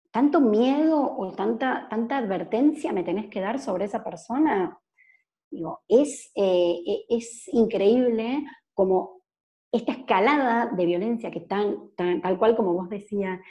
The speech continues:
viene en lo, en la previa a, a cuando nos vienen a, a consultar a los abogados, genera como una imagen deformada de la otra parte. Es increíble, y desarmar eso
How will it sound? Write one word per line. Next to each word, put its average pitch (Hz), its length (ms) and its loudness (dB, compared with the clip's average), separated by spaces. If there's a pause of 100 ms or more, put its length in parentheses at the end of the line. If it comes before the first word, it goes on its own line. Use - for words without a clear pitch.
(200)
viene 220 640 2
en 170 100 4
lo, 160 240 -2
en 165 140 2
la 165 120 -2
previa 202 600 8 (520)
a, 180 180 -10
a 175 140 -6
cuando 160 180 0
nos 160 120 -2
vienen 185 280 2
a, 165 320 -4
a 151 200 -18
consultar 170 540 -8
a 190 60 -8
los 190 220 -10
abogados, 190 800 -6 (380)
genera 262 440 4
como 220 160 2
una 254 280 0
imagen 247 800 -4 (140)
deformada 220 1160 -4 (320)
de 185 140 0
la 185 140 2
otra 180 240 -2
parte. 160 500 -8 (680)
Es - 160 -8
increíble, 247 560 6
y 196 80 2
desarmar 202 640 0
eso 180 500 -2